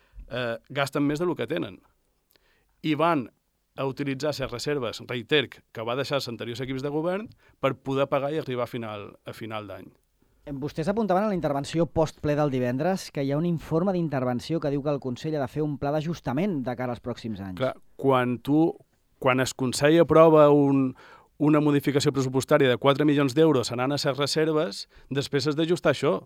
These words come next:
Speaker 1: perquè no pots continuar amb aquesta tendència, perquè quan s'acabin es, aquest fons, aquestes reserves, de dotze milions van agafat quatre, ja mos quedam amb vuit, si aquesta tendència segueix,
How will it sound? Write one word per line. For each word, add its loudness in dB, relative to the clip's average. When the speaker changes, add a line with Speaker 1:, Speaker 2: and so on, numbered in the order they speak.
Speaker 1:
perquè -4
no 2
pots 0
continuar 0
amb 0
aquesta -4
tendència, -6
perquè -4
quan -2
s'acabin 0
es, -10
aquest -2
fons, 2
aquestes -4
reserves, 0
de -8
dotze -2
milions 0
van -2
agafat -4
quatre, 0
ja -4
mos -8
quedam -2
amb -4
vuit, 0
si -10
aquesta -6
tendència -4
segueix, -2